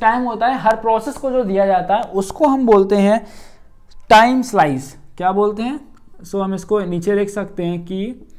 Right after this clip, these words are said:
uh, this time is known as time slice, ठीक है। ओके, अब यहाँ पे नेक्स्ट एक और चीज़ देखो, if the process is over during that time,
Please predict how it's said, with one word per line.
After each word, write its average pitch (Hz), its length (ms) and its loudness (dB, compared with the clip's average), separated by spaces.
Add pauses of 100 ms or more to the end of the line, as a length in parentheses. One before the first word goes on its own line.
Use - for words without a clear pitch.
(360)
uh, 147 80 -8
this 226 300 -2 (120)
time 175 440 -2 (480)
is 175 460 -4 (580)
known 190 500 -2
as 165 440 -4 (1900)
time 180 460 -4
slice, 131 420 -6 (840)
ठीक 139 160 -12
है। 160 120 -8 (2000)
ओके, 139 200 -6 (380)
अब 233 180 8
यहाँ 226 140 6
पे 233 120 4
नेक्स्ट 202 400 2
एक 196 140 2
और 208 80 4
चीज़ 208 220 -4
देखो, 185 280 0 (720)
if 254 180 4
the 285 140 4
process 240 480 4
is 220 140 -2
over 214 240 8
during 214 400 2
that 220 200 2
time, 156 240 4